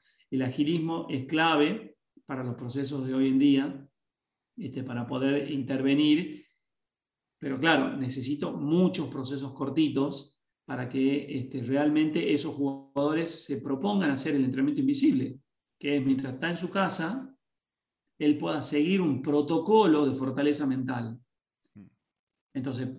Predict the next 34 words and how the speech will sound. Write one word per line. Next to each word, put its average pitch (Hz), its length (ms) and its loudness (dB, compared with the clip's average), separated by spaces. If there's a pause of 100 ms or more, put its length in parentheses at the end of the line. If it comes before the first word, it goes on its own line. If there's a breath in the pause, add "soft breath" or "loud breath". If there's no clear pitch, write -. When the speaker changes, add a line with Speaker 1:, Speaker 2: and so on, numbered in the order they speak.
(160)
Speaker 1:
él 135 180 0
está 135 140 0
en 147 80 4
su 156 120 0
casa 196 580 2
y 135 320 2
se 131 180 -2
pelea 151 420 4
con 143 120 2
la, 147 540 0
eh, 127 140 -6
pareja, 123 600 -4 (360)
o 147 200 -2
se 143 160 -4
pele-, 135 340 -4
o, 135 60 -4
o 135 600 -2
habla 156 220 2
con 143 120 2
el 127 120 0
papá 143 500 0
de, 139 460 0
de, 131 320 -4 (460)
de, 135 380 -6
de, 135 380 -8
de 135 140 -4
la, 131 360 -2
perdón 139 240 0
la 131 100 0
palabra 127 260 -6
que 127 80 -6
voy 123 80 -6
a 127 40 -4
usar, 147 440 -4